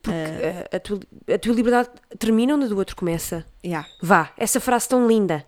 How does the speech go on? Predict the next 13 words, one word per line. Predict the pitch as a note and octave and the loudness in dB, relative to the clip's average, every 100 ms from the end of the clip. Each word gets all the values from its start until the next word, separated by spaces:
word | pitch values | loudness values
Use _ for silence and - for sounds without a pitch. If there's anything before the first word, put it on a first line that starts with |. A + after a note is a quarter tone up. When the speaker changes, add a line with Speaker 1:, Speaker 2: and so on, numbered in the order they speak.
| - | -10
Speaker 1:
que | F3+ | -4
eles | B3 | 2
gostam | B3+ A3 F#3+ F3 | 4 4 0 -2
de | E3 | -2
dizer. | F3 G#3+ G#3 | -2 0 2
Speaker 2:
<laughs> | G3 F#3+ F3+ F3+ - _ - | 0 -4 -6 -10 -14 _ -18
Speaker 1:
Portanto, | A#3 B3+ A#3+ - - - - | -14 -14 -16 -20 -20 -20 -14
Speaker 2:
Sim. | - A#3+ | -2 0
Speaker 1:
se | A3 | 0
a | A3+ | 0
tua | C#4 | 0
liberdade | C4+ C4+ C#4+ D#4+ F4+ F4+ F4 | 2 2 2 4 2 0 -2
termina | F4 D#4 C#4 A3+ F#3 E3 | 2 4 4 4 2 0